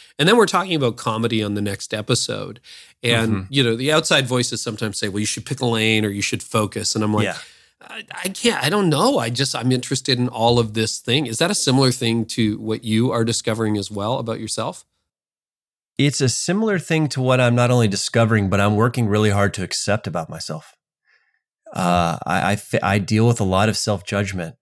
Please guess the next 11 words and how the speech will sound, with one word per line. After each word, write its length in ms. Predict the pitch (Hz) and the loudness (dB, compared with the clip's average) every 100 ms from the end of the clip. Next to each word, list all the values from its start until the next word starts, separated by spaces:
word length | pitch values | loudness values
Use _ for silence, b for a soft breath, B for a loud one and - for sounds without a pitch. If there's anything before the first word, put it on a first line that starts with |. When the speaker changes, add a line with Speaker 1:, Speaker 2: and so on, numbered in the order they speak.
| _ - | _ -6
Speaker 2:
as 180 | 98 | -4
I 100 | 95 | -2
compare 380 | 92 92 - 98 | -4 -6 -2 0
myself 460 | 98 90 - 87 - | 0 -2 -2 -6 -6
to 100 | 98 | -6
these 380 | 92 82 - - _ _ _ | -6 -6 -8 -10 _ _ _
focused 800 | - - - 98 104 92 - - - _ _ - | -20 -6 0 0 0 -4 -6 -10 -14 _ _ -8
entrepreneurs 720 | 95 95 - - 87 95 101 | -4 -4 -6 -6 -4 0 2
out 200 | 87 85 | 0 -2
there 240 | 87 80 80 | -4 -6 -4
who've 360 | 92 82 - | -4 -6 -8